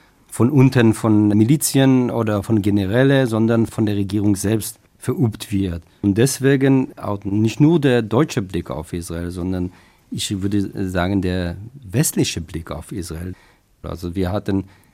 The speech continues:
ziemlich klare Botschaften aus der U S A. Biden von seinen Außenminister, der amerikanische Botschafter in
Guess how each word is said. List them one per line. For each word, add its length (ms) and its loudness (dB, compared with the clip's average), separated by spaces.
ziemlich 840 4
klare 960 0
Botschaften 580 -2
aus 240 -4
der 160 -4
U 140 -4
S 240 -8
A. 460 0
Biden 400 2
von 220 -2
seinen 480 0
Außenminister, 1160 0
der 180 -2
amerikanische 640 -2
Botschafter 720 -2
in 460 0